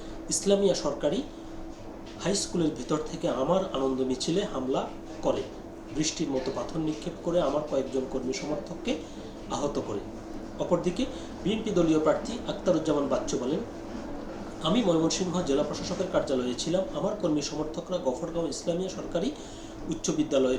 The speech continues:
ভিতরে আনন্দ মিছিলের জন্য অবস্থান করছিল,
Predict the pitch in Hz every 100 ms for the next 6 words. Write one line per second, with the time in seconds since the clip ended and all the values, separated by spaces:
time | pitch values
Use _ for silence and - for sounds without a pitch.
0 | 120 127 - 180 180 135 127 120 120 160
1 | 165 165 165 180 156 - - 185 262 -
2 | - - - 113 - 156